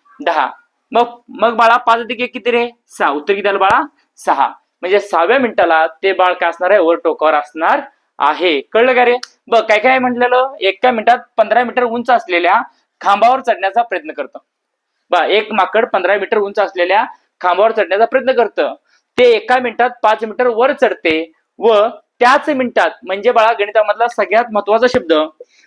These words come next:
हा कोणता होता बाळांनो? त्याच मिनिटात. ज्याला त्याच मिनिटात असा शब्द येतो, त्यावेळेला मोठ्यांची वजाबाकी छेद लहानांची वजाबाकी. मग बाळा, मोठ्या संख्या कोणत्या कोणत्या म्हणतास तू?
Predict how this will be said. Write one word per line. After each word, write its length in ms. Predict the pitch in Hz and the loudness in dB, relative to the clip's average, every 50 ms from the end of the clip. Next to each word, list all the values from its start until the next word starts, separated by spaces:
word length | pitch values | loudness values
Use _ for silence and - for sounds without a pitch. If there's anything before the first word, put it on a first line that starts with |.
| _ - - | _ -6 -2
हा 120 | 202 220 | -2 0
कोणता 220 | 220 214 214 - 208 | 0 0 2 2 2
होता 140 | 202 202 196 | 2 2 2
बाळांनो? 400 | 190 185 190 214 247 285 330 320 - _ _ _ | 2 2 2 2 2 0 0 -4 -12 _ _ _
त्याच 320 | 202 190 190 190 - - | -2 0 0 -2 0 0
मिनिटात. 380 | 208 190 180 170 156 - 156 139 - - _ _ _ _ _ _ - - | 0 0 0 -2 -2 -4 -4 -4 -6 -12 _ _ _ _ _ _ -2 0
ज्याला 180 | 220 233 262 | 2 2 2
त्याच 320 | 254 - - 247 262 262 285 | 0 0 0 0 0 0 -2
मिनिटात 200 | 262 247 262 262 - 196 | -2 0 0 0 0 0
असा 200 | - - 277 269 | 0 0 0 0
शब्द 240 | 277 - 208 175 190 | 0 -2 -2 0 0
येतो, 520 | 175 170 165 - 180 202 240 180 - _ _ _ _ _ _ | 0 0 0 2 2 2 2 0 -4 _ _ _ _ _ _
त्यावेळेला 300 | - 226 226 233 233 247 | 2 2 4 4 2 0
मोठ्यांची 460 | 233 196 185 170 - 208 247 254 269 269 | -2 -2 -6 -6 -4 -4 -4 -2 0 -2
वजाबाकी 480 | 254 226 214 185 185 175 - 233 233 226 - | 0 0 0 -2 -2 -4 -4 -6 -8 -4 -4
छेद 120 | 226 214 180 | -4 -2 -2
लहानांची 580 | 180 170 165 160 160 170 - - 233 285 320 294 - _ _ _ _ _ - | -2 -2 0 0 -2 -2 -2 0 0 0 0 -2 -6 _ _ _ _ _ -2
वजाबाकी. 560 | 202 220 220 254 240 226 233 - 233 233 233 - _ _ _ _ | 0 2 4 4 2 2 0 -2 -6 -6 -6 -8 _ _ _ _
मग 160 | 208 240 240 | -2 0 2
बाळा, 160 | 247 254 262 | 2 2 2
मोठ्या 260 | 240 233 233 - 269 | 2 0 0 0 -2
संख्या 220 | 254 254 254 262 254 | -2 0 -2 -2 0
कोणत्या 200 | 254 254 247 262 | 0 0 0 -2
कोणत्या 240 | 262 254 - 262 254 | -2 0 0 0 0
म्हणतास 260 | 254 254 262 247 - | 2 0 0 0 0
तू? 200 | - 269 269 | -2 -4 -4